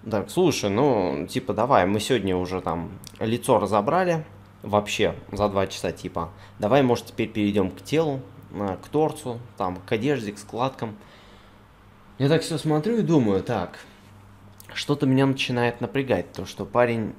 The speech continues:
э, всё, что бы мы ни изучали, хочет изу-, изучить вот так вот м-, мимолётно, так вот быстро. При этом чё-то я особо не вижу, чтобы он там делал какую-то домашку или как-то это сам, самостоятельно закреплял.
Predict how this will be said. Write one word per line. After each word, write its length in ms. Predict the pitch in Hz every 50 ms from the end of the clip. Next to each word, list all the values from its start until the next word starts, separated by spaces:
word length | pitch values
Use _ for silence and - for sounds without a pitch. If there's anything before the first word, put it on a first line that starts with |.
| - - - - - -
э, 220 | - 98 95 90 -
всё, 300 | - - - - 143 139
что 180 | 131 - - 113
бы 160 | 101 104 101
мы 160 | 101 104 107
ни 180 | 107 101 95 95
изучали, 600 | 85 90 92 90 - 139 151 175 151 104 87 80 - - - - -
хочет 340 | - 123 117 - - - -
изу-, 280 | 92 208 - 101 - - - - - - - - -
изучить 480 | - 107 101 113 107 - 131 127 - -
вот 120 | 98 -
так 160 | 107 98 -
вот 100 | 104 92 -
м-, 280 | - 104 107 113 117 120
мимолётно, 920 | 123 127 127 139 147 147 143 139 131 127 131 139 131 123 - - 98 90
так 220 | - - 87 - -
вот 120 | 95 87
быстро. 680 | 90 90 110 123 156 165 - - - 98 87 85 87 90 - - - - - - - - - - - - - - - -
При 180 | 110 113 131
этом 300 | 143 143 139 - 123 110
чё-то 260 | - - 147 139 135 117
я 160 | 107 117 117
особо 300 | 117 - - 131 113 113
не 140 | 110 113 123
вижу, 260 | 127 120 98 90 87
чтобы 260 | 82 - 104 87 90
он 100 | 95 90
там 220 | 87 98 98 98 98
делал 240 | 95 113 104 92 92
какую-то 440 | - 95 - - 107 101 104 - 85
домашку 680 | - 90 87 82 82 90 104 120 123 120 - - 110 101
или 80 | 85
как-то 300 | 90 - 95 - - 92
это 180 | 90 - - 78
сам, 360 | - - - 92 101 107 104
самостоятельно 800 | - - 113 107 - - - 90 87 92 104 104 - 107 110 104
закреплял. 560 | 101 - - - 98 98 - 90 95 92 90